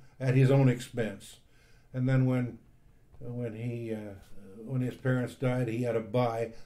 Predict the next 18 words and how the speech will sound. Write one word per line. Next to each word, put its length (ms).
from 240
the 160
others, 480
not 160
only 280
the 240
original 580
farm, 460
but 180
the 120
improvements 580
he 160
had 220
made 360
at 120
his 140
own 140
expense. 460